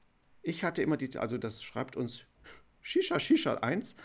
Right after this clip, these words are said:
Ich hatte immer die Theorie, dass der erste Kasi neben Lulu eigentlich Elvis sein sollte. Aber mir fehlt die Bestätigung.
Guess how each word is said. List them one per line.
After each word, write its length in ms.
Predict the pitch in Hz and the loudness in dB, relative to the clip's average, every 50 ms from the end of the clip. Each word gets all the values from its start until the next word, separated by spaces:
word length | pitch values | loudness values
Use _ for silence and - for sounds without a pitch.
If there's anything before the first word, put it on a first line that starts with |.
| - - - - - - - - | -20 -18 -16 -16 -16 -16 -16 -8
Ich 200 | - - - - | -6 -6 -4 -2
hatte 180 | 214 214 - 190 | -2 2 2 4
immer 140 | - 196 185 | 4 6 6
die 100 | 160 160 | 4 4
Theorie, 440 | 160 - 170 160 156 135 120 160 208 | 4 4 6 6 6 6 4 2 2
dass 180 | 196 147 135 - | 2 2 2 2
der 160 | 127 - - | 0 2 2
erste 260 | 147 196 196 - - | 2 0 2 -2 -4
Kasi 460 | - - 110 98 113 120 151 165 165 143 | -4 -2 -2 -2 0 0 0 -2 2 6
neben 260 | 127 139 139 120 113 | 6 6 6 6 4
Lulu 380 | 110 120 185 202 160 131 156 | 2 4 4 4 4 4 2
eigentlich 400 | - - 98 120 139 170 165 - - | 2 0 0 0 0 -2 -2 6 8
Elvis 240 | 190 220 139 110 - | 8 8 8 4 2
sein 200 | 107 95 98 95 | 2 2 0 0
sollte. 420 | 92 92 90 85 - 92 80 - - | 0 -2 -4 -4 -4 -8 -8 -8 -8
Aber 140 | 101 101 98 | -8 -6 0
mir 120 | 123 131 120 | 2 2 2
fehlt 280 | - - - 165 - | 2 2 0 0 2
die 60 | - 123 | 2 -2
Bestätigung. 520 | - 120 - - 120 113 - 92 80 80 | -2 -4 -2 -4 -4 -4 -4 -4 -6 -4